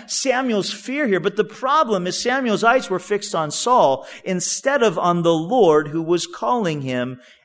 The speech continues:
and sending him. That was the problem. Now, I don't know about you, but Samuel's response here really encourages me. I mean, here's this great godly guy.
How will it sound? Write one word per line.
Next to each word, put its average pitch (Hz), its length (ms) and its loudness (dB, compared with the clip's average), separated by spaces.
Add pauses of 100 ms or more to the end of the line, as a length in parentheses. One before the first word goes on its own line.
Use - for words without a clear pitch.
(120)
and 147 200 -10
sending 139 580 -8
him. 98 300 -12 (1120)
That 196 160 -18
was 202 160 -10
the 202 100 -6 (140)
problem. 202 400 -12 (680)
Now, 196 140 -2
I 254 80 2
don't 262 140 2
know 196 120 6
about 151 300 2
you, 143 400 -6 (640)
but 170 180 -2
Samuel's 262 720 -2
response 185 680 -2
here 127 180 -4
really 156 460 -2
encourages 127 800 -4
me. 110 160 -6
I 127 80 -4
mean, 147 160 -8
here's 311 460 -6
this 202 240 -10
great 175 640 -8 (400)
godly 139 680 -10 (160)
guy. 95 440 -14